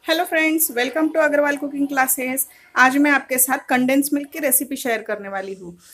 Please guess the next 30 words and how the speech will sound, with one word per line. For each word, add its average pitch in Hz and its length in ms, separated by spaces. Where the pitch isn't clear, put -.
बिल्कुल 277 500
कम 302 220
ingredients 285 720
में 262 220
और 240 180
जो 269 140
कि 269 140
हमारे 262 300
घर 254 180
पे 247 140
available 247 520
होते 247 260
हैं, 247 240
ऐसे 233 180
ingredients 254 580
से 254 120
आज 233 220
हम 254 320
कंडेंस 277 480
milk, 262 520
आ, 214 340
मतलब 254 380
ही 285 200
milk 285 360
maid 254 280
घर 233 160
पर 269 180
बना 247 240
सकते 233 320
हैं। 180 300